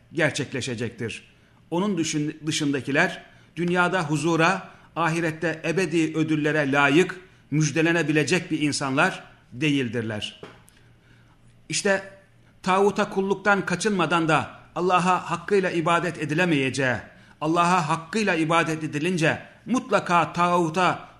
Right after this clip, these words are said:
kulluktan kaçınılıp ona itaatten uzaklaşılacağı,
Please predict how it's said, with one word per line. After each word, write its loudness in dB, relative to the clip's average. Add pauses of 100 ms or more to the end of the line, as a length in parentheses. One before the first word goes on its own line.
kulluktan 0
kaçınılıp 2 (500)
ona 2
itaatten 0
uzaklaşılacağı, 2